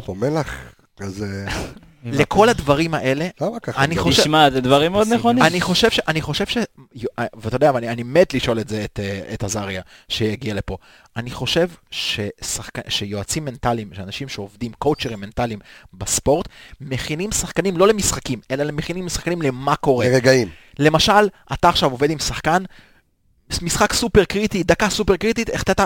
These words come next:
Speaker 3: כדור נוח מול השער. מה קורה הלאה? אתה צריך לחזור לשחק אחרי הדבר הזה, אתה צריך להיות באיזשהו, באיזשהו פוקוס, יגיע לך עוד כדור, תחמיץ גם אותו, זה בדיוק הנקודה. אתה לא מכין שחקנים למשחק, אתה מכין שחקנים למה המשחק הזה מתפתח בו.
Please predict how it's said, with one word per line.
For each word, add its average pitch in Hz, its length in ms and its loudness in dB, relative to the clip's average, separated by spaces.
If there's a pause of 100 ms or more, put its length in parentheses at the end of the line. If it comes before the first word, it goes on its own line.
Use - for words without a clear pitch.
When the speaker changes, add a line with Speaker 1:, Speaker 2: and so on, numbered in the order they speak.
(140)
Speaker 3:
כדור 156 420 0
נוח 160 380 6
מול 156 180 2
השער. 104 260 0 (640)
מה 135 140 -2
קורה 175 240 6
הלאה? 190 240 2 (600)
אתה - 80 -10
צריך 156 180 -4
לחזור 156 300 6
לשחק 180 300 2
אחרי 170 200 2
הדבר 113 280 0
הזה, 113 120 -6
אתה 120 120 -2
צריך 160 240 -2
להיות 165 240 8 (280)
באיזשהו, 156 460 4
באיזשהו 147 340 4
פוקוס, - 360 -2 (200)
יגיע 190 220 4
לך 214 100 -2
עוד 226 260 2
כדור, 147 320 -2 (220)
תחמיץ 151 320 -8
גם 139 160 4
אותו, 214 240 0 (460)
זה 160 300 2
בדיוק 196 240 -2
הנקודה. 143 300 -2 (120)
אתה 170 120 -2
לא 202 100 0
מכין 247 200 -2
שחקנים 175 400 -4
למשחק, 147 500 0
אתה 127 100 -10
מכין 113 240 -12
שחקנים 139 360 -12
למה 113 280 -6 (300)
המשחק 110 440 -8
הזה 123 200 -4
מתפתח 107 600 -8
בו. 92 120 -14